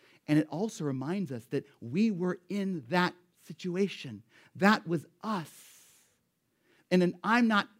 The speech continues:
out of that situation because of something I did, because of God's grace to me. And that's the third application that we can take from this as well, is that we, this reminds us that we were those who were blind, but now we see. We were the ones who had no excuse. We were the ones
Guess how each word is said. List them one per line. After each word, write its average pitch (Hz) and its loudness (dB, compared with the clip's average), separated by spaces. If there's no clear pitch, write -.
out 269 8
of 247 4
that 214 4
situation 190 0
because 180 -6
of 165 -12
something 165 -4
I 233 2
did, 147 0
because 156 -4
of 120 -8
God's 147 -4
grace 131 -8
to - -12
me. 110 -10
And 160 -10
that's 180 -8
the 175 -12
third 175 -8
application 127 -8
that - -16
we 120 -10
can 113 -16
take 127 -12
from 123 -10
this 110 -14
as 117 -16
well, 120 -12
is 160 4
that 170 6
we, 185 2
this 185 2
reminds 175 2
us 147 -8
that 147 2
we 196 0
were 214 4
those 180 4
who 160 -8
were 143 -4
blind, 185 -2
but 170 0
now 151 2
we 143 -2
see. 117 -12
We 214 6
were 254 8
the 214 10
ones 190 6
who 202 2
had 185 6
no 190 4
excuse. - -2
We 233 2
were 262 6
the 220 10
ones 196 0